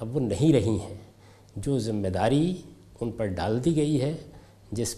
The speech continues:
منصب پر انہیں فائز کر دیا گیا ہے، وہ اب پیغمبر کی رفاقت میں دین کی معلمات کا منصب ہے۔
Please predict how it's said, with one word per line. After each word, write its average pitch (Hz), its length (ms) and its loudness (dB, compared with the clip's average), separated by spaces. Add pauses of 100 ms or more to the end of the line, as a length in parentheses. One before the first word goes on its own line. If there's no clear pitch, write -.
(120)
منصب 175 440 2
پر 135 100 -2
انہیں 113 180 -2
فائز 143 400 2
کر 143 160 -2
دیا 135 260 0
گیا 117 300 0
ہے، 127 340 -4 (240)
وہ 123 140 2
اب 131 220 -2
پیغمبر 127 540 0
کی 135 220 -2
رفاقت 117 560 0
میں 180 240 2 (240)
دین 190 320 4
کی 185 140 2
معلمات 127 800 2
کا - 80 -2
منصب 104 340 -4 (120)
ہے۔ 92 100 -12